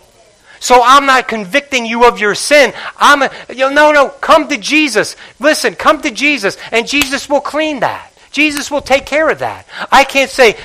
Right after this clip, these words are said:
you know, "Hey, you, you're not invited here. You can't be here because you're a certain persuasion, or you're this, or you're that." Or,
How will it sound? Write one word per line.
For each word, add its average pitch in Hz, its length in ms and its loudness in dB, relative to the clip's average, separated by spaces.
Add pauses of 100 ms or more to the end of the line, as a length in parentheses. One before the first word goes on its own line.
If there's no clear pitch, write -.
(140)
you 226 60 4
know, 202 160 6
"Hey, 214 500 2
you, 240 200 0
you're 214 180 2
not 233 180 6
invited 220 540 4
here. 180 260 2
You 226 160 -4
can't 214 380 -4
be 269 160 2
here 214 200 2
because 190 360 0 (180)
you're 220 200 4
a 185 40 0
certain 214 380 2
persuasion, 190 720 2 (180)
or 190 60 2
you're 190 180 4
this, 202 320 4
or 185 140 2
you're 175 160 2
that." 214 360 4
Or, 214 140 2